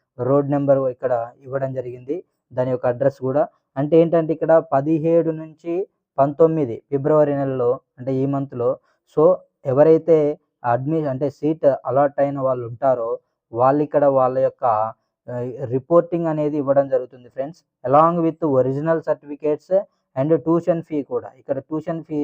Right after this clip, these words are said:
అనేది ఫార్టీ థౌజండ్ ఉండడం జరుగుతుంది. ఫార్టీ థౌజండ్ కూడా పే చేసిన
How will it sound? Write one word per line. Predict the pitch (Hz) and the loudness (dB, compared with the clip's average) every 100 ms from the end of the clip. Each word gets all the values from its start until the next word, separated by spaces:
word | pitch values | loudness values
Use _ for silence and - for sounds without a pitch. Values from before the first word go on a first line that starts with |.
| 143 135 | -4 -4
అనేది | 139 135 131 120 - _ _ - | -6 -6 -8 -12 -16 _ _ 4
ఫార్టీ | 143 139 - 160 | 6 6 2 0
థౌజండ్ | - 143 143 156 151 | 4 4 4 2 0
ఉండడం | 143 139 131 | -2 -2 -2
జరుగుతుంది. | 127 127 139 131 127 | -4 -6 -12 -14 -14
ఫార్టీ | - 127 127 143 | -6 -4 -4 -8
థౌజండ్ | 135 135 131 135 127 | -2 -2 -2 -6 -8
కూడా | 135 131 113 117 _ _ _ | -4 -2 -2 -6 _ _ _
పే | 139 139 | 0 2
చేసిన | 147 139 - | 2 0 0